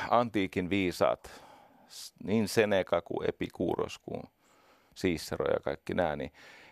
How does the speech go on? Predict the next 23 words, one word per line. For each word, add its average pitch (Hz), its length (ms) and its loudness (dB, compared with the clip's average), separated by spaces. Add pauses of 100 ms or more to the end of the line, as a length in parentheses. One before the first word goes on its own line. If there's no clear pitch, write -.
ne 113 80 0
koki 127 280 2
tärkeänä, 104 760 2
että, - 240 -6
että - 160 -16
ystävä 113 480 2
on 92 80 -2
sellainen, 95 440 4
jonka 98 240 2
puolesta 92 480 2
mennään 87 340 -2
kuoleman 73 480 0
vaaraan. 67 420 -2 (2500)
Ystävän 120 380 4
puolesta 101 420 4
voi 95 140 4
menettää 92 480 0
kaiken. - 480 0 (2750)
Ja 98 100 6
ihan 147 240 6
oikea 117 420 6
ystävä, 95 500 2
niin 87 140 -2